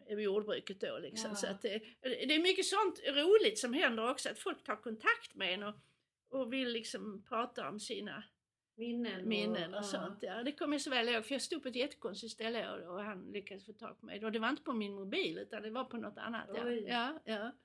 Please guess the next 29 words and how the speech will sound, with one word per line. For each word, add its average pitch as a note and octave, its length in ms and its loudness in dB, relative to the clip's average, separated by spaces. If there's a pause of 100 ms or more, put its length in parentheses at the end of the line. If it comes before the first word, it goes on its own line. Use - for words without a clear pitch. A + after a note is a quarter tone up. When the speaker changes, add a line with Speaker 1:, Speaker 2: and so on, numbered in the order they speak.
Speaker 2:
Han G3 140 -6
gjorde G3 160 -4
riktig G#3+ 300 -2
research, A#3+ 240 0
Speaker 1:
Ja. B3+ 140 2 (200)
Speaker 2:
men, A3+ 80 0
men A#3 160 0
också C#4 320 10
det, C#4 240 0
detta B3+ 260 -2
är B3+ 160 8
att G3 100 4
hon A#3+ 180 -4
hade C#4 200 -4
ganska C4 280 -6
många B3+ 400 -4
anställda, A3+ 420 -8
så A3+ 100 -4
att A3+ 60 -8 (200)
Speaker 1:
Jo, F#4+ 100 8
hon F#4+ 100 10
hade E4+ 440 8
fjorton F#4 500 6
familjer D#4 560 8
som C#4+ 160 4
Speaker 2:
Ja. C4 60 8
Speaker 1:
hon C4 160 6
försörjde. G3+ 680 4
Speaker 2:
Ja. G3+ 320 0